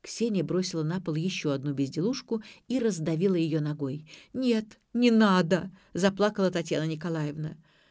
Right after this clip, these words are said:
«Мои кошечки — единственная отрада в беспросветной жизни!» «Ирина тоже не веселится, но в отличие от вас ей приходится за копейки пробирки мыть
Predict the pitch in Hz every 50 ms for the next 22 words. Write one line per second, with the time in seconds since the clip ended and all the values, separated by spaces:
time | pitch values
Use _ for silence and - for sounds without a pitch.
0 | _ _ _ _ - 247 254 247 220 214 214 - - 247 220 208 - 190 190 -
1 | - - - - 202 220 240 190 220 277 262 247 - 226 220 233 240 247 247 247
2 | - 247 240 240 214 180 190 190 185 214 214 - - 220 220 - 196 202 202 196
3 | - 208 214 196 208 226 190 175 156 175 170 151 - - _ _ _ _ _ _
4 | _ _ _ _ _ _ _ _ _ _ - 277 302 330 349 330 269 254 254 -
5 | 359 311 220 233 220 220 214 220 214 - 226 208 175 151 - - 156 135 - -
6 | - - - - 208 233 254 262 269 277 294 285 - - 269 269 277 294 349 330
7 | - - 233 269 262 - 277 254 294 277 220 220 - 240 247 226 247 247 262 -
8 | - 339 302 - - 185 160 - - 247 254 269 277 302 277 - - 247 233 226
9 | 214 180 - - -